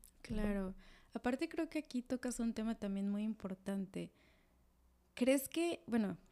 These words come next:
yo para mí siento que sí, pero ahora desde tu punto de vista, ¿crees que también el emprender tiene que ser en algo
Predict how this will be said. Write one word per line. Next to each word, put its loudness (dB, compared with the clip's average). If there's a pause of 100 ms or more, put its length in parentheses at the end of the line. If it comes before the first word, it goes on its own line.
(440)
yo 2
para 0
mí 2
siento 0
que -8
sí, 0 (500)
pero 0
ahora 0
desde -4
tu -8
punto -6
de -2
vista, -4 (1080)
¿crees 6
que 0
también 6 (120)
el 4
emprender 4
tiene 4
que 0
ser 2
en 4
algo 2